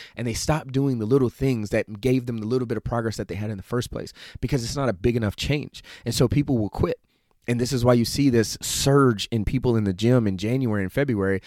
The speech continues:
And it's a running joke that we know in the fitness industry, guys, that January and February, the gym's gonna be packed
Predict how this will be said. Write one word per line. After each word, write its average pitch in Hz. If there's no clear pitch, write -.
And 120
it's 120
a 120
running 120
joke 110
that 104
we 110
know 117
in 113
the 95
fitness 104
industry, 120
guys, 92
that 98
January 131
and 107
February, 160
the 113
gym's 117
gonna 110
be 92
packed 151